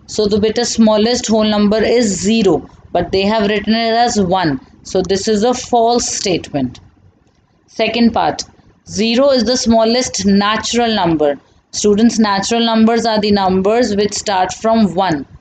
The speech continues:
One, two, three, four, and so on. So the smallest natural number is one, but they have written it as zero. So this is again a false statement.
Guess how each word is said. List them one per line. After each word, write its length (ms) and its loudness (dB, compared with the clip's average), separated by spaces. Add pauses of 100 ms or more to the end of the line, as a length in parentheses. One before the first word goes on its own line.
(240)
One, 420 0
two, 300 2
three, 420 -2
four, 420 2
and 160 4
so 220 0
on. 240 0 (460)
So 180 -2
the 180 0
smallest 640 0
natural 440 0
number 300 2
is 180 0
one, 440 -2 (240)
but 240 -4
they 160 2
have 260 0
written 300 0
it 180 -2
as 200 2
zero. 500 0
So 160 -4
this 260 -4
is 220 0
again 500 0
a 160 2
false 480 0
statement. 800 -4